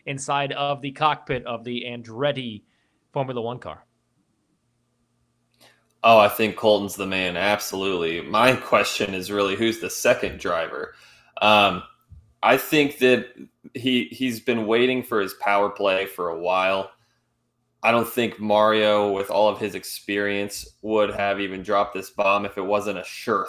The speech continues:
Speaker 2: thing. So I think this is a sure thing. I don't think we're gonna see another fizzle out, uh, like we did the first round when he was looking at a partnership or buying a team out. Um, it's the perfect time,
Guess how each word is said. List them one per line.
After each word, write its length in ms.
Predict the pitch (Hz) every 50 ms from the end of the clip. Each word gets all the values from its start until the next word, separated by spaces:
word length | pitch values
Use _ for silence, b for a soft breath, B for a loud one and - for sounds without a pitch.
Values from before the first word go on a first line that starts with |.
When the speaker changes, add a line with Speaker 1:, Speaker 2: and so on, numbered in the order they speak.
| - -
Speaker 2:
thing. 200 | - 95 78 73 - _ _ _ _ -
So 200 | - - 107 87
I 160 | 95 113 127
think 240 | 123 - 113 98 92
this 180 | 110 113 -
is 140 | 101 95 92
a 100 | 87 78
sure 400 | 98 - - - 113 110 113 110
thing. 500 | 110 - - 107 104 101 101 98 98 98 95 b b b b b _
I 80 | - 98
don't 180 | 101 110 107 107
think 160 | - 104 101
we're 80 | 110
gonna 220 | 101 110 107 107 101
see 180 | - - 107
another 300 | 104 101 101 98 95 98
fizzle 420 | - - - 107 104 95 104 95 95
out, 380 | 92 92 92 90 90 87 - b b b b _ _ -
uh, 220 | - 98 95 92 95
like 180 | 101 101 101
we 100 | - 104
did 220 | 92 101 98 95 87
the 80 | 90
first 400 | - - - 110 98 101 - -
round 480 | 101 98 92 90 90 90 90 90 92 - - - - _
when 420 | - 101 104 98 98 95 92 95 98
he 160 | 95 104 98
was 140 | 95 95 98
looking 320 | 101 98 - - 98 92
at 80 | 90 92
a 20 |
partnership 460 | - - 101 90 98 101 - - 95
or 60 | 95
buying 260 | 90 87 95 92 87 85
a 40 |
team 320 | - - - 107 101 98 95
out. 340 | 95 98 98 107 113 - - - _ _ _ _ _ _ _ _ _ _ _ _ _ _ _ _ - - - _ _ _ _
Um, 460 | 104 107 107 107 104 101 98 95 92 - _ _ _ _ _ _ _ _ _ _ _ _ _ -
it's 180 | 113 117 - -
the 80 | -
perfect 460 | 110 - - 139 131 - 123 - -
time, 460 | - - 104 107 123 139 123 - -